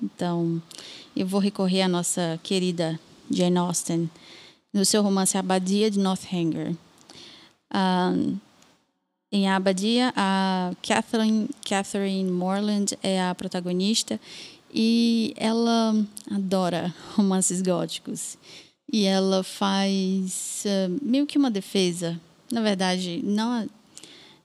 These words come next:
não a protagonista, mas, ah, lá no capítulo cinco a gente vê uma breve defesa do gênero romance e, no meu entender,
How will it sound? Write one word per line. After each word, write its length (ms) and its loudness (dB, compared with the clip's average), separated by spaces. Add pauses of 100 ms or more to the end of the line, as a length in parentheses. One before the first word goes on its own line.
não 440 2
a 520 0 (640)
protagonista, 960 -2 (560)
mas, 640 0 (600)
ah, 420 0 (640)
lá 380 2
no 100 6
capítulo 460 -2
cinco 400 0
a 80 0
gente 340 0
vê 300 0
uma 320 2 (640)
breve 280 2
defesa 360 0
do 220 0
gênero 380 0
romance 500 0
e, 20 2
no 80 4
meu 140 2
entender, 420 -2